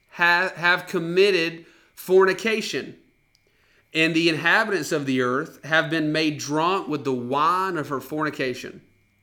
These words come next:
So he carried me away in the spirit into the wilderness,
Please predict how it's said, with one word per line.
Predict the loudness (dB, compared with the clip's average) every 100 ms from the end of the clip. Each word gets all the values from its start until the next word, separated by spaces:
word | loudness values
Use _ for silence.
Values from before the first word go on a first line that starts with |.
| _ _ _ _ -20 _ _ _ -8
So | 4 6
he | 6
carried | 2 0 2 2 2
me | 2
away | 4 4 4 4
in | 0
the |
spirit | -2 -4 -2 0 0
into | -2 -4
the | -2
wilderness, | 0 0 -4 -8 -14